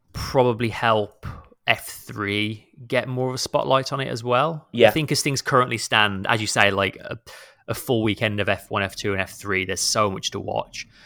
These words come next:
Speaker 1: And if people are, can only spend so much time watching motorsport, they're probably gonna prioritise F one and then F two. So at
Speaker 2: Yeah.
Speaker 1: least dividing them up, there's probably gonna be more eyes on F three, which is probably a good thing as well.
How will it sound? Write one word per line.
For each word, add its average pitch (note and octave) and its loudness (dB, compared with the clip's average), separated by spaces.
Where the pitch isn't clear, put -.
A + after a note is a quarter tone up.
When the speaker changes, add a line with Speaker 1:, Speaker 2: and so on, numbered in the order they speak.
Speaker 1:
And G#2+ -4
if - -8
people G#2 -2
are, F#2+ 4
can A2+ -6
only G2 -2
spend G2 -6
so G#2 -2
much - -10
time F#2+ -4
watching G#2+ -4
motorsport, G2+ -4
they're G#2 0
probably G#2 -2
gonna F#2 -6
prioritise F#2+ -2
F F#2+ -4
one F#2+ -4
and F#2+ -6
then A2+ -4
F A2 -8
two. A2 -4
So G2 2
at G#2 -2
Speaker 2:
Yeah. - -2
Speaker 1:
least A2+ -2
dividing G#2+ 0
them G2+ -4
up, G#2 -2
there's G2+ -2
probably A2 -2
gonna G2+ -2
be G2 -4
more G2 0
eyes G2 -2
on G2 -2
F G2 0
three, B2 -2
which - -6
is C#3+ -10
probably C#3+ -4
a C#3 -8
good C#3+ -4
thing C#3+ -4
as C#3 -6
well. D#3 -2